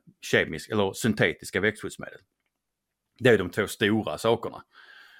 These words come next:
Ehm, och, ehm, tittar vi på, ehm,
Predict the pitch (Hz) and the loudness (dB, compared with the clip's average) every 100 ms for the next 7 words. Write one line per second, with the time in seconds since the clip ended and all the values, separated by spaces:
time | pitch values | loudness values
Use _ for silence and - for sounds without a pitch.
0 | _ _ _ 90 92 92 92 90 90 - | _ _ _ -2 0 0 0 -2 -4 -4
1 | - 110 107 - 120 110 107 107 101 - | 2 4 2 0 4 6 6 4 0 -8
2 | _ _ _ _ _ _ _ _ - - | _ _ _ _ _ _ _ _ -16 -16
3 | _ _ 135 135 120 117 131 120 - - | _ _ 0 4 4 6 4 4 0 0
4 | 120 117 117 120 127 - | 2 4 4 2 -4 -8